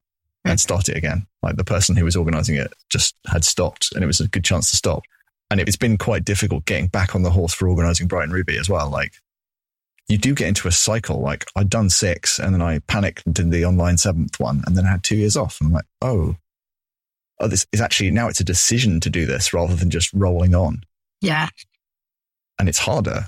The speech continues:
Speaker 1: And yes, even more so for, like, the local meetups and
Speaker 2: You have to be more
Speaker 1: we s-
Speaker 2: intentional about it.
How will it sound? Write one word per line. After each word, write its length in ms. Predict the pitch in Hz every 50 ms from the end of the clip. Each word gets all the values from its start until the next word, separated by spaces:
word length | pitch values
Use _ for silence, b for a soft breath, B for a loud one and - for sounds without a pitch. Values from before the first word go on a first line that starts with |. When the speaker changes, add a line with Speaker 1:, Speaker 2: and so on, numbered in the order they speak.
| - -
Speaker 1:
And 220 | - 101 107 95
yes, 280 | 107 127 - - - - - _
even 220 | - 123 113 113 107
more 200 | 107 110 113 107
so 180 | - 95 85 87
for, 120 | - 78
like, 220 | 76 71 - - - _ _ -
the 260 | - 71 71 76 - - - -
local 300 | 95 85 82 87 - 82
meetups 580 | 80 80 82 82 - - 76 - - - - -
and 300 | 139 - - - - 98 - - _ _ _ _ _ _ _ -
Speaker 2:
You 120 | 226 180
have 140 | 214 196 -
to 80 | 208
be 100 | 190 233
more 160 | 185 185 185 180
Speaker 1:
we 40 | 185
s- 60 | 190
Speaker 2:
intentional 500 | 160 - 165 160 170 - - - 151 139
about 280 | 135 120 139 131 139 151
it. 140 | 147 143